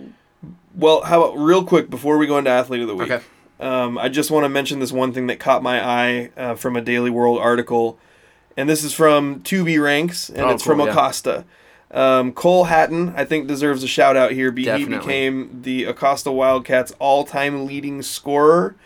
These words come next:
Speaker 1: this past week, uh, in a Tuesday game. It was a win over South Bend,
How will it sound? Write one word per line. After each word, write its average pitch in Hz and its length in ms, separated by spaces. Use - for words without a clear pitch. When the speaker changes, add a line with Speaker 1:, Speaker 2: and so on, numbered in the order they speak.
Speaker 1:
this 151 200
past 151 400
week, 151 360
uh, - 60
in 127 340
a 127 60
Tuesday 143 500
game. 131 520
It 139 100
was 131 160
a 131 60
win 131 420
over 127 220
South 127 340
Bend, 127 380